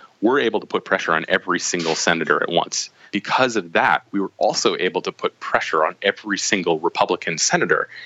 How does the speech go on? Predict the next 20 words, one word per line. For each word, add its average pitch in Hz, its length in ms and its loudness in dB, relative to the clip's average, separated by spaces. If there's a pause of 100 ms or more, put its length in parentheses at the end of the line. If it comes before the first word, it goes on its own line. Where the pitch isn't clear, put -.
(220)
And 107 120 2
at 101 200 0
every 127 320 4
opportunity, 95 580 0
every 110 220 2
time 101 220 0
they 87 100 0
went 85 160 -4
home, 85 300 0
every 107 220 2
time 95 180 0
they 90 60 2
went 87 180 0
everywhere, 82 420 0
every 104 120 2
time 101 180 -4
they 85 140 -2
answered 87 240 -2
the - 80 -18
phone, 113 440 0